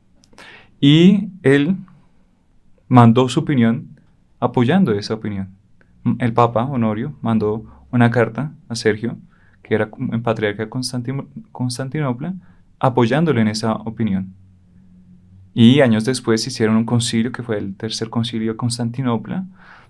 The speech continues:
donde el Papa San León segundo, eh,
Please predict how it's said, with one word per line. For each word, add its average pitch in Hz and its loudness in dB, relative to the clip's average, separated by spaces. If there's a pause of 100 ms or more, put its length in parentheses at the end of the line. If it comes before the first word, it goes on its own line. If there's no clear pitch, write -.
(100)
donde 110 2
el 104 -6
Papa 104 -2
San 120 2
León 107 0 (360)
segundo, 117 -2 (520)
eh, 104 -6